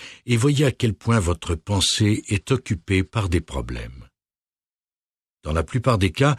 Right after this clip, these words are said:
il ne s'agit pas d'un problème concret qui se pose ici et maintenant. Il s'agit d'un problème généré par le bruit du mental.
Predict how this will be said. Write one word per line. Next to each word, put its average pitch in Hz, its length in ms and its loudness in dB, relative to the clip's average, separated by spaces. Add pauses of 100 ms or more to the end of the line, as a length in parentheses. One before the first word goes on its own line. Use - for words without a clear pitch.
(560)
il 107 160 0
ne 107 100 2
s'agit 95 340 2
pas 127 180 0
d'un 107 120 2
problème 90 500 0
concret - 600 -2 (540)
qui - 120 -12
se - 160 0
pose 87 340 0
ici 98 440 2
et 73 60 0
maintenant. 82 560 -2 (880)
Il 101 140 0
s'agit 123 340 2
d'un 139 160 4
problème 123 420 4
généré 117 460 4
par 135 220 0
le 113 140 4
bruit 87 300 2
du 113 120 2
mental. 65 640 -4